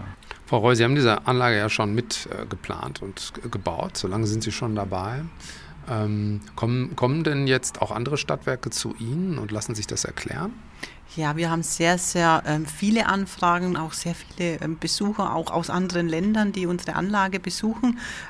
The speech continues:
Speaker 2: Ähm, da ist das Interesse nach wie vor sehr groß. Wir waren damals ja so ein Vorreiter, ein bisschen ein, ja, ein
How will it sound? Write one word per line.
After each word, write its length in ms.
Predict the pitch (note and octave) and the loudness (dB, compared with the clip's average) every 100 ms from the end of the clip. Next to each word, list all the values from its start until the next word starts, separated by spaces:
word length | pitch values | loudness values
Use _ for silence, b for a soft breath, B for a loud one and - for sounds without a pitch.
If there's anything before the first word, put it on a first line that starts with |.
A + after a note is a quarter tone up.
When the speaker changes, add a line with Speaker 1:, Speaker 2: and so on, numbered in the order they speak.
| - | 4
Speaker 2:
Ähm, 320 | F3+ F3+ F3+ | 4 6 4
da 80 | E3 | 4
ist 180 | D#3 - | 2 2
das 120 | E3+ | 0
Interesse 440 | F3+ F3 E3 F3 | 0 2 2 2
nach 300 | F3+ D3+ - | 2 2 0
wie 60 | F#3 | -4
vor 340 | - D#3 F3 | -2 2 4
sehr 220 | G3 F3 E3 | 4 2 2
groß. 460 | - D#3+ A3 G#3+ | 2 4 4 2
Wir 120 | F3+ | 2
waren 240 | E3+ E3 E3+ | 4 4 4
damals 400 | D#3 F#3+ F#3 F3 | 4 6 4 2
ja 80 | E3+ | 0
so 120 | F3 | 2
ein 120 | E3+ | 2
Vorreiter, 560 | - E3 F#3 F#3+ F3 E3+ | 4 4 6 6 6 2
ein 100 | E3 | 0
bisschen 340 | E3+ - F3 | -2 2 2
ein, 180 | E3+ D3+ B B B B D#3+ | 2 0 B B B B 0
ja, 140 | E3+ | 0
ein 260 | D#3 E3+ | 0 -6